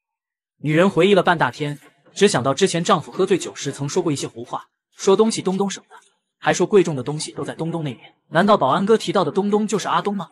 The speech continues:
这时一个人影从门口闪过，可俩人并没有觉察到不对劲。阿东回到家后一顿翻找，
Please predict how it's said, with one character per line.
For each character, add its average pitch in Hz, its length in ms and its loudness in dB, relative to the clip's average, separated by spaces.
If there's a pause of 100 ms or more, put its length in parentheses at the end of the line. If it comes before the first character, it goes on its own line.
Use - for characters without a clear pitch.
(160)
这 262 160 6
时 208 160 2
一 202 80 2
个 214 80 6
人 185 160 4
影 170 140 -2
从 170 160 -6
门 180 140 -2
口 202 120 -4
闪 202 260 -6
过， 135 140 -16 (400)
可 202 140 0
俩 175 140 6
人 160 160 0
并 220 180 0
没 156 60 -2
有 147 80 0
觉 139 180 -4
察 131 160 -4
到 147 80 -4
不 - 100 -14
对 147 120 -6
劲。 - 160 -12 (180)
阿 220 180 6
东 226 160 4
回 180 140 0
到 202 100 4
家 180 160 2
后 170 200 0
一 139 60 0
顿 156 120 -2
翻 180 200 -2
找， - 200 -14